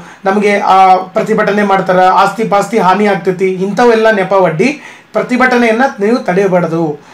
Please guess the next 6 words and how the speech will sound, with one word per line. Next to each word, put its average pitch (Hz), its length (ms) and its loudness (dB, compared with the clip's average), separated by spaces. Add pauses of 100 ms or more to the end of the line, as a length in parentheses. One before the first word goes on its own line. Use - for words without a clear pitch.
(220)
ಪ್ರತಿಭಟನೆ 226 500 -2
ಮಾಡ್ಬೇಕು 254 460 0
ಜನ, 196 160 -2 (420)
ಅದರದ್ದು 214 300 0
ಶಾಂತಿಯುತ 208 520 -2
ಪ್ರತಿಭಟನೆ. 180 600 -4